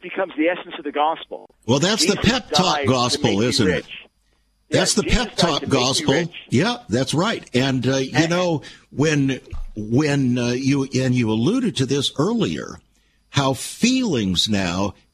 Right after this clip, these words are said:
Speaker 2: have become the final arbiter of truth. In fact, uh, feelings have replaced the faith for many, many Christians today. The lordship of feelings. Speak to that.
Speaker 1: Yeah, well,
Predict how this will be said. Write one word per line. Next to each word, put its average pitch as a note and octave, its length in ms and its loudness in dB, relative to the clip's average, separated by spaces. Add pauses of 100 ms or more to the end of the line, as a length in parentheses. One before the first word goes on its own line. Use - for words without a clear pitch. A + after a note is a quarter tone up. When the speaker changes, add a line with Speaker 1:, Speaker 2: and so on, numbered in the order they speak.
Speaker 2:
have C3 220 0
become C3+ 840 0 (260)
the B2+ 120 0
final E3+ 580 -2
arbiter C3+ 720 0
of G#2+ 140 0
truth. D#3+ 500 0
In A2 140 2
fact, F#3+ 580 -2 (460)
uh, G2+ 460 2
feelings D#3 720 0
have C3+ 180 0
replaced C3 540 0
the A#2 80 2
faith - 580 -4 (280)
for G#2+ 180 0
many, C3+ 680 2
many A2+ 380 0
Christians G2 560 0
today. E2+ 500 -2 (840)
The G#2+ 100 4
lordship C#3 920 0
of A#2 160 0
feelings. E2+ 680 -2 (260)
Speak - 300 0
to G#2+ 100 0
that. E2 240 -4 (1080)
Speaker 1:
Yeah, F#3 260 0
well, D3+ 360 -2